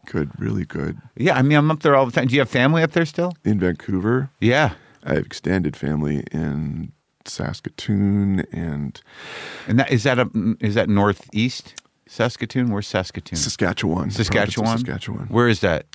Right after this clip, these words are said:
Speaker 2: in
Speaker 1: Well, right
Speaker 2: geographically?
Speaker 1: smack dab
Speaker 2: In the
Speaker 1: up
Speaker 2: middle?
Speaker 1: above Montana. It's basically
Speaker 2: Oh, right. Okay.
Speaker 1: Montana North.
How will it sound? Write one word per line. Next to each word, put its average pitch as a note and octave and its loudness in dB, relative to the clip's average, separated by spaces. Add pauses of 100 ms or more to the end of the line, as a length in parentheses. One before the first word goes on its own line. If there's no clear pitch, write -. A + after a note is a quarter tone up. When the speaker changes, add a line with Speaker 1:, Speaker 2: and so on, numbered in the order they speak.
Speaker 2:
in F2+ -2
Speaker 1:
Well, - -4
right - -2
Speaker 2:
geographically? F#2 0
Speaker 1:
smack E2 0 (220)
dab - -18
Speaker 2:
In G2 2
the F#2+ 4
Speaker 1:
up F#2 2
Speaker 2:
middle? G#2 2
Speaker 1:
above F#2+ 2
Montana. E2 -4 (240)
It's - -20
basically B2+ 4
Speaker 2:
Oh, C3 4
right. A#2 2
Okay. G#2 0
Speaker 1:
Montana F#2 2
North. F#2 -4